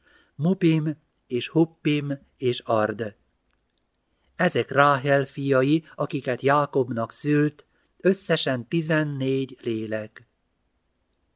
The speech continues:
Dán fia Husim volt. Neftali fiai, Jachceél és Guni és Icer és Sillem.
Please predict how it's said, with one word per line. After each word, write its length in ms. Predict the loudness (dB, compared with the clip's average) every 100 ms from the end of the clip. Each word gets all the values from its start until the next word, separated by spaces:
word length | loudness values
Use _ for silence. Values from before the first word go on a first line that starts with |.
| _ _ _ -20 _
Dán 460 | 2 4 6 4
fia 640 | 2 2 6 6 6 2 -8 _
Husim 480 | 0 2 2 -2 -2
volt. 540 | 0 0 0 -4 -12 -14 _ _ _ _ _ _ _ _ _ _ _ -20 -20 -18
Neftali 540 | 0 0 2 2 4 2
fiai, 600 | 0 2 4 4 0 -4 _ _ _ _ _
Jachceél 840 | 2 2 2 0 2 4 4 2 0
és 380 | 0 0 0 0
Guni 580 | 0 2 2 0 -4 _ _
és 260 | -4 -4 0
Icer 640 | -2 0 2 2 2 -4 _
és 320 | -2 -2 -2
Sillem. 840 | -4 -2 0 0 0 0 -2 -8